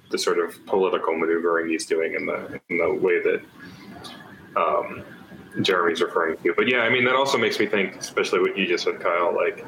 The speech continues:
um, you know, what seems like it, it, and I put this in the comments, like, well, we talked about the analogy of Git being system two or having a system two role.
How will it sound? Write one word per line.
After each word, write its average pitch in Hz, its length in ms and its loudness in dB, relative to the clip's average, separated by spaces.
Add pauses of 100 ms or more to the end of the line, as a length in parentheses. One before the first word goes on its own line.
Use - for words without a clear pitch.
(760)
um, 82 580 0 (1400)
you 139 160 4
know, 123 80 4
what 131 160 2
seems 135 380 2
like 120 240 2
it, 104 140 -2
it, - 160 -2 (960)
and 113 80 2
I 104 80 2
put 104 180 0
this 98 140 0
in 90 80 2
the 87 80 2
comments, 92 460 0
like, 92 140 0
well, 104 140 4
we 104 80 2
talked 110 300 2
about 95 220 2
the 92 80 2
analogy 90 440 2
of 82 200 0 (240)
Git - 260 -2
being 82 400 -4 (540)
system 90 360 -2
two 80 400 2 (920)
or 82 180 0
having 82 180 -2
a 82 40 -2
system - 340 -2
two 90 200 0
role. 82 480 2